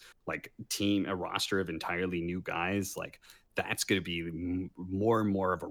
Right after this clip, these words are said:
rare occurrence. We're gonna go back to our early days of Dota two. We're gonna go back to the days of Dota one,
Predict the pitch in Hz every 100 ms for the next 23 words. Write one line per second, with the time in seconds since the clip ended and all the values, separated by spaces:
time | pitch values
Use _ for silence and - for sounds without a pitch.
0 | 82 90 90 90 - 92 80 - 82 82
1 | 85 95 87 95 104 - - 101 101 107
2 | 104 98 87 85 85 87 82 82 78 -
3 | 82 76 _ _ _ _ 90 90 85 87
4 | 92 98 101 98 87 85 82 82 78 82
5 | 80 80 78 71